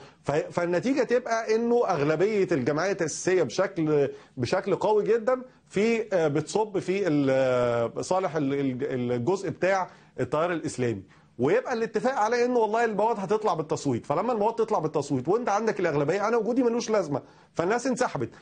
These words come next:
فلما حصل اتفاق فيرمونت، عشان أنا بوضح بس التاريخ، يعني أنا بوضح حاجات، أنا بوضح حاجات الناس يمكن بتختلط عليها الأمر، لأن التدليس شديد بشكل منهجي.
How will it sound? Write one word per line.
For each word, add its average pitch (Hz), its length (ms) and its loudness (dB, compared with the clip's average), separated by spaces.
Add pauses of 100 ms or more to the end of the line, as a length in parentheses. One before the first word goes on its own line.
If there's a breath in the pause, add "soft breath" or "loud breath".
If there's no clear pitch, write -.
(160 loud breath)
فلما 175 320 0
حصل 262 300 0
اتفاق 226 280 -4
فيرمونت، 208 440 0 (100)
عشان 202 180 0
أنا 202 100 2
بوضح 233 400 -2
بس 226 160 -4
التاريخ، 151 400 -2
يعني 117 200 -2
أنا 139 100 0
بوضح 175 280 -2
حاجات، 170 400 -2 (280 loud breath)
أنا 123 100 0
بوضح 175 260 0
حاجات 170 280 -2
الناس 165 280 -2
يمكن 185 260 0
بتختلط 156 400 -2
عليها 156 160 0
الأمر، 170 300 -2
لأن 165 300 0
التدليس 147 720 -4 (320 soft breath)
شديد 151 480 -2 (100)
بشكل 156 480 -2
منهجي. 135 420 -2